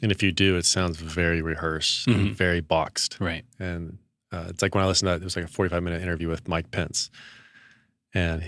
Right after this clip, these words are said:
Speaker 1: you know, "Oh, you know, God and country, and, you
Speaker 2: Mm-hmm.
Speaker 1: know, we gotta protect those people in the Ukraine." You know,
Speaker 2: Mm-hmm.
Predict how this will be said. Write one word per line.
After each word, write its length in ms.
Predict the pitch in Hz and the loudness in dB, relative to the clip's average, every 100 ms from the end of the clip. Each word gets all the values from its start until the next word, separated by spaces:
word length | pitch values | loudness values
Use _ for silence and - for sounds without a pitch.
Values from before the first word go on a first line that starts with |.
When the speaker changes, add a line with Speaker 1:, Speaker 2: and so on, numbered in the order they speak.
| - - | -12 -12
Speaker 1:
you 100 | 98 | -6
know, 240 | 92 85 101 | -4 -4 -2
"Oh, 400 | 131 151 143 127 _ - - - - _ - | 2 4 2 -2 _ -20 -18 -18 -20 _ 0
you 80 | 117 | 2
know, 100 | 139 | 4
God 380 | 110 120 131 | 4 6 4
and 160 | 135 131 | 2 0
country, 560 | - 127 - 131 123 110 | 2 2 2 0 0 -2
and, 140 | 104 - - - - | -4 -8 -20 -12 -2
you 80 | |
Speaker 2:
Mm-hmm. 20 | 107 95 104 | 0 0 -6
Speaker 1:
know, 80 | - _ _ - - - | -10 _ _ -20 -14 -2
we 80 | 117 | 2
gotta 220 | 123 127 | 4 2
protect 420 | - - 123 - | 0 0 0 2
those 560 | 120 127 123 - - - _ _ | 2 2 2 0 -2 -6 _ _
people 260 | 117 123 117 | -2 0 4
in 60 | 120 | 4
the 60 | |
Ukraine." 640 | 123 127 - 110 113 113 - | 4 2 0 0 0 -6 -8
You 80 | 107 | 0
know, 140 | 98 | 2
Speaker 2:
Mm-hmm. 140 | 95 | 2